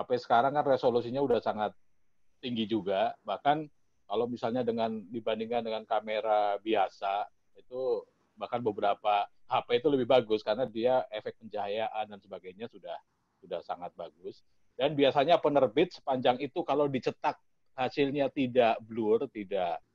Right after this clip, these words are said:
pecah, itu mereka terima. Jadi, eh, saya pikir tidak ada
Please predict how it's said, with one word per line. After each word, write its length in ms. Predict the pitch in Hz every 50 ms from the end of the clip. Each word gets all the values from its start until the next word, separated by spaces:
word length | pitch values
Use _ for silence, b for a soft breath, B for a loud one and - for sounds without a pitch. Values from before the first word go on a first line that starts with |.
| _ _ -
pecah, 480 | - _ _ _ - - 98 107 104
itu 260 | 110 107 - 143 127 98 -
mereka 240 | 113 113 - 113
terima. 340 | 104 - 107 107 95 90 78 - _ _ _ _ _
Jadi, 480 | - 98 - 131 147 151 151 151 151 -
eh, 400 | - - 127 117 117 113 110 110 104
saya 100 | - 131
pikir 320 | 117 117 113 - 165 151 147
tidak 380 | - 131 113 117 110 104 107 104
ada 300 | 107 107 104 104 104